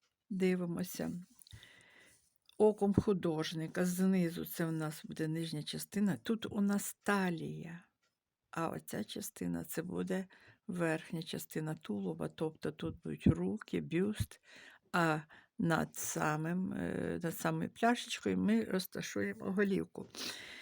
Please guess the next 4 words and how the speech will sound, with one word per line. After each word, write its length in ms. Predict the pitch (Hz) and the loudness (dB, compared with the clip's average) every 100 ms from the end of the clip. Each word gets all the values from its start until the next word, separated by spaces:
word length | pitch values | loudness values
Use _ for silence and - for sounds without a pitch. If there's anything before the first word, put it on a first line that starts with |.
| - - | -18 -4
Так, 380 | 190 185 - - _ _ _ _ _ _ _ - | 0 0 -2 -14 _ _ _ _ _ _ _ -2
я 220 | 190 202 | 4 4
думаю, 600 | 185 190 190 190 208 202 | 6 4 6 6 6 4
що 640 | 202 - - 196 190 190 | 2 2 2 4 4 2